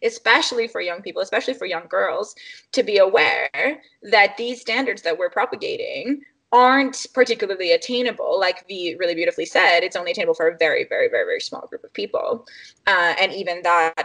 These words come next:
maybe won't even be as attainable for a prolonged period of time. Um, and even that is, like, <laughs> something that most likely, you know, most of the time isn't real.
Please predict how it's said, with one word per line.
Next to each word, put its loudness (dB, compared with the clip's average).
maybe -4
won't 2
even -2
be 0
as 2
attainable 0
for 2
a 2
prolonged -6
period -6
of -12
time. -4
Um, 2
and 6
even 2
that 6
is, 8
like, 4
<laughs> 2
something 2
that 2
most 6
likely, -2
you -12
know, -4
most -6
of -6
the -2
time -6
isn't -6
real. -2